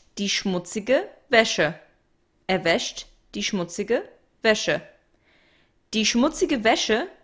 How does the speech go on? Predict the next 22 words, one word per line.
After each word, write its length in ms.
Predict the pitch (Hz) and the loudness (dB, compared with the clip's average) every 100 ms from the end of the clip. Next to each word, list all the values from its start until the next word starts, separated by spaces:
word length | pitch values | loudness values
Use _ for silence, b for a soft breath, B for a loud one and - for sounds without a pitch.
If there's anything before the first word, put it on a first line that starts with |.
| _ _ | _ _
is 200 | - 190 | -4 -2
the 80 | 175 | -2
direct 420 | 175 170 226 254 | 0 4 4 2
object 540 | - 160 196 - - - | 0 0 0 -4 -4 -10
in 200 | - 180 | -6 -4
this 160 | 165 | -4
sentence, 560 | 175 156 147 - - - _ _ _ - | -2 -4 -4 -12 -16 -20 _ _ _ 0
and 120 | 214 | 4
that's 220 | 220 226 | 2 4
why 120 | 226 | 2
it 80 | 208 | 4
takes 260 | 190 170 - | 2 0 -4
the 140 | 220 | -10
accusative 500 | 226 247 208 170 160 | -6 -6 -2 -4 -4
case. 400 | 170 156 - - _ _ _ _ _ _ _ _ _ _ _ _ _ _ _ _ | -6 -6 -10 -18 _ _ _ _ _ _ _ _ _ _ _ _ _ _ _ _
Many 600 | 185 196 196 190 220 302 - | -2 2 4 4 2 0 -2
want 300 | 220 240 226 | -2 0 0
to 100 | 226 | 0
learn 340 | 185 190 190 | 0 2 0
the 60 | 180 | -4
German 420 | - 165 175 226 | -4 -2 -2 0
language. 640 | 247 220 165 156 - - | 0 0 0 -2 -4 -14